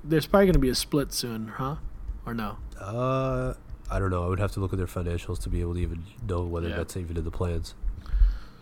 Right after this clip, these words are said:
Speaker 1: I don't know why Wix is fucking doing well. Fuck Wix. This shit is trash.
Speaker 2: What is Wix?
Speaker 1: <laughs> Wix is like a, they try to compete, but they're not really competitors. They're trash.
Speaker 2: Oh, okay.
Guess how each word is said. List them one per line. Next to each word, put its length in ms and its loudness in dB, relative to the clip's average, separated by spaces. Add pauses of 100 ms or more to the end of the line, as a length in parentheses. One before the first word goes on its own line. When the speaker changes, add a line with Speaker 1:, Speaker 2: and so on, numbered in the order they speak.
(360)
Speaker 1:
I 80 0
don't 80 6
know 100 8
why 380 6
Wix 500 4
is 360 -2 (180)
fucking 400 -4
doing 340 -2
well. 240 -2
Fuck 320 -6
Wix. 380 -4
This 160 -4
shit 220 2
is 140 -2
trash. 540 -2
Speaker 2:
What 100 2
is 140 4
Wix? 460 2 (560)
Speaker 1:
<laughs> 560 -14
Wix 260 6
is 180 6
like 200 6 (340)
a, 220 -2 (520)
they 140 2
try 320 8
to 80 8
compete, 580 2
but 140 -8
they're 140 -2
not 200 -2
really 220 -8
competitors. 1000 -10
They're 120 -10
trash. 640 -12 (180)
Speaker 2:
Oh, 60 -6
okay. 260 -8